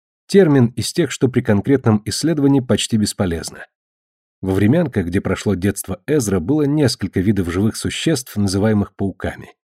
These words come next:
У одних было шесть ног, у других восемь, у третьих десять или двенадцать. Были среди них толстые и мохнатые, были тощие, черные и ядовитые.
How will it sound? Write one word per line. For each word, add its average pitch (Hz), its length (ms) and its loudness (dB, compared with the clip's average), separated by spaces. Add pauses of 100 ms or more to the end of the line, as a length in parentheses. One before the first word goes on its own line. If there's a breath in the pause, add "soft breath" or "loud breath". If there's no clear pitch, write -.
(460)
У 110 60 2
одних 160 280 4
было 98 220 2
шесть - 380 0
ног, 156 220 -2
у 95 40 0
других 117 380 -2
восемь, 151 540 0
у 110 80 -6
третьих 98 440 0
десять 151 480 0
или 120 140 4
двенадцать. 95 760 -2 (720)
Были 180 260 4
среди 120 300 4
них 127 300 4
толстые 151 500 2
и - 140 -4
мохнатые, 90 720 -4 (140)
были 123 260 6
тощие, 85 640 -4
черные 127 720 2
и 113 80 -4
ядовитые. 92 680 -2